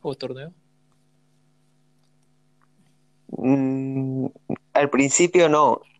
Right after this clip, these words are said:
Speaker 2: al principio no. Lo que pasa es que, digamos, si le, les, les soy sincero y siempre he sido sincero en mis entrevistas, nu-, nunca he sido alguien que le ha gustado competir, o sea, en, en campeonatos.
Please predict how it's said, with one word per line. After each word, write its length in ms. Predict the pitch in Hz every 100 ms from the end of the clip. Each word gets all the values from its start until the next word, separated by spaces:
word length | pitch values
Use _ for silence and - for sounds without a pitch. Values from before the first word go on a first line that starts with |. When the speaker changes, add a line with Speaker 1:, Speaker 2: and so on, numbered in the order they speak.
| _
Speaker 2:
al 120 | 127
principio 440 | 127 135 151 147 156
no. 140 | 147
Lo 100 | 143
que 100 | 123
pasa 280 | 123 160 214
es 80 | 208
que, 280 | 143 - _ _ _ _ _ _ _ _
digamos, 480 | 127 143 147 165 165 - - _ _ _
si 160 | - 139
le, 180 | 131
les, 300 | 131 139 127
les 180 | - 139
soy 120 | 143
sincero 400 | 165 180 160 170
y 40 | 156
siempre 300 | 165 170 165
he 20 |
sido 200 | 160 160
sincero 340 | 147 131 151
en 60 | 160
mis 120 | 165
entrevistas, 600 | 143 - 127 139 170 175 _ _ _ _ _ -
nu-, 220 | 151 156
nunca 300 | 156 175 170
he 40 |
sido 240 | 165 170 165
alguien 260 | 160 175
que 120 | 170 139
le 80 |
ha 60 | 131
gustado 380 | 151 147 156 156
competir, 680 | 156 139 123 - 143 123 -
o 40 |
sea, 300 | - 131 120 -
en, 440 | 123 123 117 117 _ _ _ _ _
en 140 | - 131
campeonatos. 840 | 127 123 131 139 131 123 - -